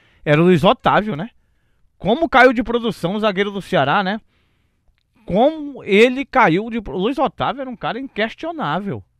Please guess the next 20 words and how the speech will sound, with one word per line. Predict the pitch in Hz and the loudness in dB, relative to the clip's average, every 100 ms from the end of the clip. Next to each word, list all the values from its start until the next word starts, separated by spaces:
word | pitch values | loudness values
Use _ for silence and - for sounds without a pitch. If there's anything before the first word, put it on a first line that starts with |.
| _ _ _ _ _ _ | _ _ _ _ _ _
Hoje | - 147 147 | -10 -8 -6
é | |
um | 190 | -8
cara | - 117 135 | -8 -8 -8
que | 226 226 | -12 -12
tá, | - 123 135 - _ _ _ | -10 -8 -10 -14 _ _ _
é, | 139 147 170 | -8 -6 -6
mal | 196 160 143 | -4 -2 0
das | 190 - | -2 -2
pernas, | - 147 170 160 135 | 0 2 2 0 -4
né? | 131 | -4
Aquelas | 123 139 151 | -4 -4 -2
falhas | - 135 135 | 0 0 0
que | 147 | -4
aconteceram, | 139 139 185 - 190 214 | -4 -4 -4 -2 -4 -4
não | 190 240 | -6 -4
vem | 170 190 | -2 -2
fazendo | 214 160 131 156 | -2 -6 -6 -10
bons | 143 139 110 | -8 -10 -8
jogos. | 110 143 202 | -8 -8 -10